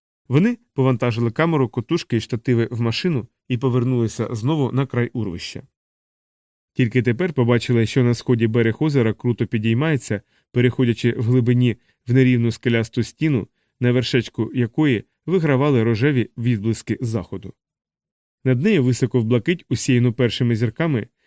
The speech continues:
здіймалася колона бурого диму. Її грибоподібна роздута вершина якийсь час непорушно висіла в повітрі, а тоді осіла за гірським хребтом. «А, та сама долина!» вигукнув хімік, обернувшись до лікаря. Вони знову глянули вниз.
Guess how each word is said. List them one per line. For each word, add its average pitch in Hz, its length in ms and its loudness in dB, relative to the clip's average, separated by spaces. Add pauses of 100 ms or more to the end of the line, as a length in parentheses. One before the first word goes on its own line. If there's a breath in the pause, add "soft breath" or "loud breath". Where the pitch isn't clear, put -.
(160)
здіймалася 123 640 2
колона 123 400 2
бурого 120 380 2
диму. 113 400 -6 (560)
Її 123 240 4
грибоподібна 120 760 0
роздута 123 460 0
вершина 113 500 -2 (340)
якийсь 120 300 -2
час - 260 -4
непорушно 123 580 0
висіла 120 420 -2
в 104 40 -4
повітрі, 147 520 -2 (300)
а 220 100 -4
тоді 165 260 0
осіла 147 440 0 (180)
за 147 120 -2
гірським 185 440 -2
хребтом. 113 500 -6 (920)
«А, 226 180 -2
та 143 140 0
сама 202 260 2
долина!» 175 440 0 (280)
вигукнув 127 480 2
хімік, 156 420 -2
обернувшись 120 540 0
до 143 100 -2
лікаря. - 400 -8 (460)
Вони 120 240 2
знову 120 280 2
глянули 120 400 2
вниз. 120 400 -10